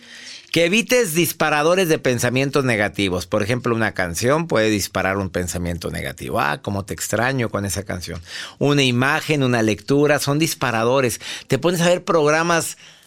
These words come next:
de violencia, pues son disparadores de pensamientos negativos. Te pones a ver el noticiero en la noche y tú eres muy susceptible,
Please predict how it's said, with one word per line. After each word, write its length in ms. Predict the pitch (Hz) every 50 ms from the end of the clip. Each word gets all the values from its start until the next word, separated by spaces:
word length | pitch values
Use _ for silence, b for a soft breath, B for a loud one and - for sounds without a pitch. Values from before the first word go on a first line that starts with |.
| B _ -
de 160 | 135 135 135
violencia, 800 | 135 139 135 135 139 139 147 151 151 151 143 - - 175 170
pues 160 | 170 160 131 -
son 160 | 160 170 185
disparadores 1120 | 214 208 - - - 156 156 156 139 131 123 131 147 175 196 220 233 233 220 175 - -
de 180 | 170 160 135 - - - - 196 B B B B B B B B _ -
pensamientos 760 | 151 156 151 143 - 156 139 139 151 170 180 160 - 214 190
negativos. 840 | 190 170 143 135 127 - - 147 175 196 202 208 196 - - - B B B B B B -
Te 120 | 151 156
pones 360 | 151 - 214 233 254 247 196
a 80 | 214 190
ver 160 | 185 214 226
el 100 | 240 214
noticiero 500 | 208 190 - 190 160 123 - 208 214 220
en 60 | 208
la 120 | 202 180 170
noche 580 | 170 170 165 - - 156 151 160 196 247 - _ _ _ _ _ _ _ _ _ _ _ _ _ _ _ _ _ _ _ _ _ _ _ _
y 120 | - 156 147
tú 160 | - 190 214
eres 120 | 226 226 202
muy 160 | 214 233 233
susceptible, 920 | - 240 220 - 190 165 - - - 175 175 156 160 165 185 226 262 -